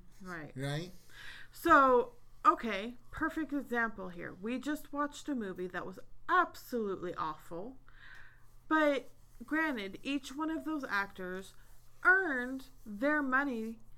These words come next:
Speaker 1: that they got in that movie.
Speaker 2: Well, I don't know if they really earned it.
Speaker 1: I, I,
Speaker 2: I mean, they got
Speaker 1: no.
Speaker 2: paid for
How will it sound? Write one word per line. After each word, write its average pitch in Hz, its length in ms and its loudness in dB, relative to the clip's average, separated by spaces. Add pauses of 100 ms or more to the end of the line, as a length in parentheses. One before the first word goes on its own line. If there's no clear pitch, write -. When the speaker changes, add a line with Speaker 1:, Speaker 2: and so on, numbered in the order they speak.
(280)
Speaker 1:
that 226 220 -2
they 247 140 4
got 247 400 2
in 214 160 -4
that 208 220 -2
movie. 214 380 -8 (260)
Speaker 2:
Well, 185 100 -2
I 170 100 2
don't 170 180 0
know 143 120 0
if 123 60 -8
they 123 80 -6
really 98 220 -10 (200)
earned - 180 -10
it. - 40 -14
Speaker 1:
I, 302 240 4
I, 269 300 2
Speaker 2:
I 147 40 -2
mean, 160 180 2
they 160 100 4
got 240 300 4
Speaker 1:
no. 147 60 0
Speaker 2:
paid 135 200 -4
for - 180 -14